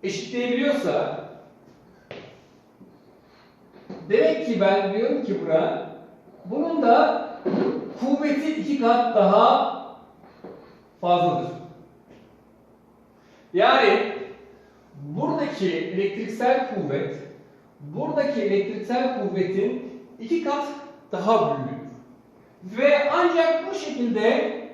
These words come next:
eşitlik sağlanabilir. Sol taraftaki elektriksel kuvveti yazmaya çalışalım.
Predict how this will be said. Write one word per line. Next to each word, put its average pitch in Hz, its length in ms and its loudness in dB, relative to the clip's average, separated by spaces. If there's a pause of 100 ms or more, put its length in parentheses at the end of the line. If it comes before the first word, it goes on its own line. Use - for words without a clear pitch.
(140)
eşitlik 233 580 -6 (260)
sağlanabilir. - 800 0 (480)
Sol 339 340 2
taraftaki 196 880 0 (1000)
elektriksel 294 720 0
kuvveti 220 460 0
yazmaya 208 380 6
çalışalım. - 480 -4